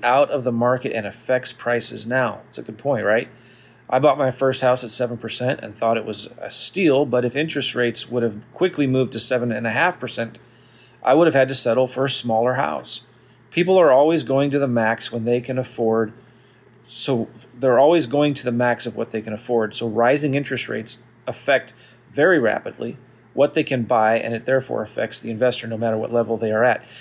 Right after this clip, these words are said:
Here's a really important point to remember with rising interest rates. You may think it's historic lows, but for the person that is downsizing and has an interest rate at three and a half or four percent, they're downsizing to a smaller home,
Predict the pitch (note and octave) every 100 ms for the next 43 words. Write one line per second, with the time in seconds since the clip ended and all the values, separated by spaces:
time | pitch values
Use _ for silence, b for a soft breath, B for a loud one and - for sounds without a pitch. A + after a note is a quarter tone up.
0 | B - G3 D3 C3 D3 C3+ A#2+ B2 -
1 | - C3 B2 C3 A#2+ C#3 A#2 A2 A2+ A#2+
2 | B2+ B2+ C3+ C#3 - - F#2+ - B2+ C3
3 | D#3 C#3 A2+ A#2+ - A#2 A#2 B2 C3+ A#2
4 | - - - - - b b b b b
5 | b - C3 B2 - F3+ F#3 D#3+ D3 C3+
6 | A#2+ A2+ A2 G#2 G2+ - _ - A#2+ C#3
7 | F3+ E3 G#2 G2+ F#2+ - - _ _ _
8 | b b b A#2 A#2+ C#3 B2+ C#3+ C3 B2+
9 | B2+ B2 A2+ - C3 A#2+ A#2 A#2 - -
10 | B2+ A2+ A2 - C3+ A#2+ - _ b b
11 | b b b b - B2+ A#2+ C#3 F3+ G3
12 | A2+ G2+ G2 A2+ - A#2+ - B2 A#2+ A2+
13 | A#2+ A#2 F3+